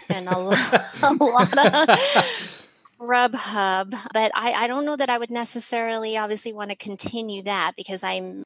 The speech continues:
Speaker 2: like most people, excited to get back to being out socially and eating.
Speaker 1: Yep.
Speaker 2: I think nothing in particular, except that I do love that our whole family is back together and just having that family time, which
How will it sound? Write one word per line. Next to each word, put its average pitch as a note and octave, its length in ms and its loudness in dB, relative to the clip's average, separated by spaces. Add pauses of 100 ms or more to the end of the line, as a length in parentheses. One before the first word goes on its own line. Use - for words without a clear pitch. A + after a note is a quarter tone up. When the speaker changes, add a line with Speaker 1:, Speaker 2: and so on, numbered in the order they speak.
Speaker 2:
like G3+ 180 -4
most A3+ 340 -6
people, F#3+ 300 -4
excited G3 520 -2
to G3+ 100 -8
get F#3 200 -8
back F#3+ 280 -2
to F3 280 -2 (300)
being A3 280 0
out G3+ 220 0
socially G3+ 720 -4
and F3 100 -2
eating. F3+ 440 -4
Speaker 1:
Yep. F#3+ 160 -10 (180)
Speaker 2:
I D4+ 80 -4
think E4+ 440 -2
nothing D4+ 520 -2
in C#4 160 -2
particular, B3 680 -6
except A#3 360 -4
that A3 140 -4
I G#3 100 -2
do A3+ 340 -12
love G#3 520 -2
that F#3 340 0 (240)
our A#3+ 120 -4
whole C#4 160 -4
family A#3 360 -2
is C#4 100 0
back B3 220 2
together G#3+ 500 2
and A#3 140 0
just A3+ 200 -2
having B3+ 300 -2
that G#3 200 -4
family G#3 440 -6
time, C4+ 520 -2 (140)
which - 340 -4